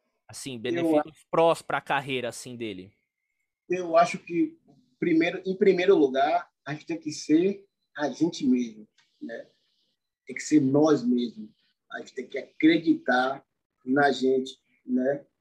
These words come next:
Speaker 2: Tipo, é, a boca que fala de você não te alimenta, entendeu? A gente tem que ter coragem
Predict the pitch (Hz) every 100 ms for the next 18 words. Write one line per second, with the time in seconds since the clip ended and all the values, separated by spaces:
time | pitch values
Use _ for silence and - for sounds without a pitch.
0 | _ 143 151 143 135 123 - _ - -
1 | _ 123 127 127 - 151 151 - 214 220
2 | - 180 147 151 147 139 131 131 151 165
3 | 160 147 156 220 254 - 175 165 127 160
4 | 220 - _ _ _ _ _ _ _ _
5 | _ _ _ _ _ _ _ _ _ _
6 | _ _ - 113 127 135 135 131 151 -
7 | - 180 - - 160 - 185 151 147 156
8 | 127 117